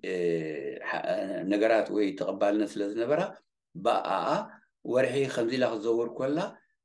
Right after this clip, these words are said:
ሰላሳ ዕለታት ይከታተልዎ። ሕጂ ዓባይ ኮይና መወዳእታ ግን ዝጠፍአት ክትመስል ኮላ በቱ ሓደ ወገን ትረአ ከም ዘላ ዘርኢ እዩ።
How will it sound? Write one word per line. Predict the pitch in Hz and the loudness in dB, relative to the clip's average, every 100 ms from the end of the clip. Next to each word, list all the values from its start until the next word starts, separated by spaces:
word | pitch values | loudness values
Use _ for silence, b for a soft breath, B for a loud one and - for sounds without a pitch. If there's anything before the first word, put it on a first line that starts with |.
| _ - | _ -12
ሰላሳ | - 120 143 143 98 | -2 0 2 0 0
ዕለታት | 98 107 104 - - - _ _ _ _ _ _ - | 2 2 0 -2 -10 -20 _ _ _ _ _ _ -12
ይከታተልዎ። | - - 120 104 - 87 73 - - _ _ _ _ _ _ - | -6 -4 -2 -4 -6 -8 -8 -10 -14 _ _ _ _ _ _ -10
ሕጂ | 123 123 143 208 - - _ _ - | -8 -6 -4 -4 -4 -12 _ _ -4
ዓባይ | 135 135 123 - 123 117 | 0 0 -2 4 6 6
ኮይና | - 135 131 107 | 2 0 2 2
መወዳእታ | 107 139 160 113 92 113 110 | 4 4 4 6 4 2 -2
ግን | 147 208 - B B B _ | -2 -2 -6 B B B _
ዝጠፍአት | 120 - 135 - 165 | -4 2 4 4 2
ክትመስል | 131 123 - | 0 -2 -2
ኮላ | - 143 156 190 - _ _ _ - | 0 4 4 2 -4 _ _ _ -20
በቱ | 98 104 147 147 139 117 | -14 2 2 4 2 0
ሓደ | - 117 120 | 0 0 4
ወገን | 110 107 101 101 - | 4 4 2 -2 -6
ትረአ | - 131 135 | -6 2 4
ከም | 104 101 | 4 0
ዘላ | 90 92 92 92 - | -4 -6 -6 -8 -8
ዘርኢ | 98 117 117 101 | -4 2 4 4
እዩ። | 71 | 2